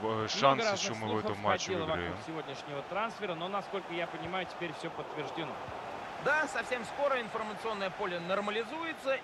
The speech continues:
Speaker 3: и будет ждать какой-то новой сенсации.
Speaker 2: Играют они в пас.
Speaker 1: Снова пас.
Speaker 2: Джейдон Санчо. Играет он
Speaker 1: Ай,
Speaker 2: на партнера.
Speaker 1: блин, ну куда так играть?
Speaker 2: Отлично сыграно.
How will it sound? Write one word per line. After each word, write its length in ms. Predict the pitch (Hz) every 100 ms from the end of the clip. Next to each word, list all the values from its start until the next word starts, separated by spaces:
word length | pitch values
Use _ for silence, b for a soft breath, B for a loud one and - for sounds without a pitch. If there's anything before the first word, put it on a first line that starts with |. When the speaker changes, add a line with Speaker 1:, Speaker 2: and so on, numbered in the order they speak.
| 262
Speaker 3:
и 80 | 277
будет 260 | 254 240
ждать 280 | 190 170 220 -
какой-то 420 | 196 220 202 196
новой 360 | 175 175 156 147
сенсации. 580 | 151 147 135 117 - - - - - - - - - - - -
Speaker 2:
Играют 300 | 156 135 131
они 160 | 131
в 40 | -
пас. 340 | 143 147 175
Speaker 1:
Снова 220 | - 90 85
пас. 300 | 123 139 - 113 110
Speaker 2:
Джейдон 680 | 160 180 190 180 190 185 175
Санчо. 520 | - 196 165 - 104 - - - - - - - - - - - - - - - - - - - - - - - - - - - - - - -
Играет 380 | 160 170 175 147
он 80 | 131
Speaker 1:
Ай, 240 | 123 117
Speaker 2:
на 40 | 107
партнера. 200 | - 101 98
Speaker 1:
блин, 120 | 92 -
ну 80 | 151
куда 200 | 147 147
так 160 | 135 107
играть? 260 | - 156 170
Speaker 2:
Отлично 380 | 170 214 - 170
сыграно. 420 | - 190 156 143